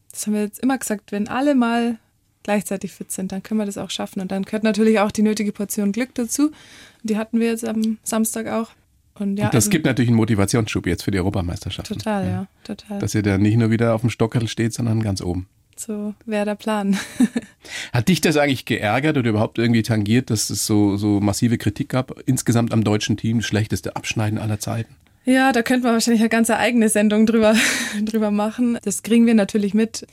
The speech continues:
Speaker 1: Es hat uns jetzt nicht wirklich beeinflusst, weil wir natürlich ja einfach bei uns bleiben, versuchen, fokussiert zu bleiben. Und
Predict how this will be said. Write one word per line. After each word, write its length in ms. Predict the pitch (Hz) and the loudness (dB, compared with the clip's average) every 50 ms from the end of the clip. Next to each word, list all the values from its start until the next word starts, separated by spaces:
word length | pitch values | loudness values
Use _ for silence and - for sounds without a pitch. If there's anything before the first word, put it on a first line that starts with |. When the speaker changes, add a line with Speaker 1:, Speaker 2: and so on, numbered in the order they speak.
| _ _ - _ | _ _ -20 _
Speaker 1:
Es 100 | - - | -10 -10
hat 100 | 196 - | -4 -2
uns 120 | 208 208 - | -2 0 0
jetzt 180 | 208 196 - | -2 -4 -2
nicht 240 | 202 196 196 - - _ _ _ _ _ _ _ _ _ _ - | -4 -4 -4 -6 -12 _ _ _ _ _ _ _ _ _ _ -8
wirklich 600 | 208 214 214 - 208 202 180 - - - - _ _ _ _ _ _ - | -6 -6 -6 -4 -6 -6 -6 -8 -16 -18 -20 _ _ _ _ _ _ -12
beeinflusst, 600 | - - - 185 196 214 - - 247 233 - - | -8 -6 -2 0 0 0 -2 -2 -6 -6 -4 -4
weil 160 | 214 196 190 190 | -6 -4 -4 -4
wir 140 | 196 196 | -4 -4
natürlich 460 | 196 196 196 - - 202 196 196 196 202 | -4 -6 -8 -8 -8 -8 -6 -6 -6 -6
ja 320 | 196 190 - - - - - - - _ _ - | -6 -8 -8 -8 -10 -12 -14 -20 -20 _ _ -14
einfach 260 | - 196 196 - 196 | -12 -10 -8 -8 -10
bei 200 | - - 202 202 | -8 -6 -4 0
uns 140 | 208 220 208 | 0 -2 -2
bleiben, 460 | - 208 202 202 202 208 208 202 202 | -2 -6 -4 -4 -2 -2 -2 -2 -2
versuchen, 320 | - 208 202 208 208 208 202 | -4 -6 -6 -6 -4 -6 -6
fokussiert 420 | - 214 202 202 - - 202 - | -6 -8 -10 -8 -10 -10 -10 -8
zu 80 | - 202 | -10 -8
bleiben. 300 | - 202 196 202 202 196 | -6 -6 -6 -4 -4 -4
Und 160 | 196 196 | -4 -4